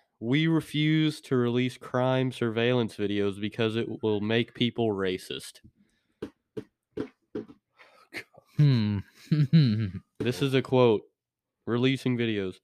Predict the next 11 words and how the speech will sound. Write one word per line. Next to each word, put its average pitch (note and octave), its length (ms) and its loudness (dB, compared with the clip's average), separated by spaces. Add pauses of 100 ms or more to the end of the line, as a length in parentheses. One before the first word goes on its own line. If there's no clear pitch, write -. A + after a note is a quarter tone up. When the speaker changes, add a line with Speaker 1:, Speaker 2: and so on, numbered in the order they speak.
(220)
Speaker 1:
would A#2 220 -2
create C3 720 0
a A#2+ 100 2
racial, B2+ 800 0 (100)
a A2 60 0
racial C3 520 0
bias A#2 760 0 (500)
in A2+ 220 0
the G2+ 300 0 (720)
riders B2 680 0 (100)
against A2+ 680 -2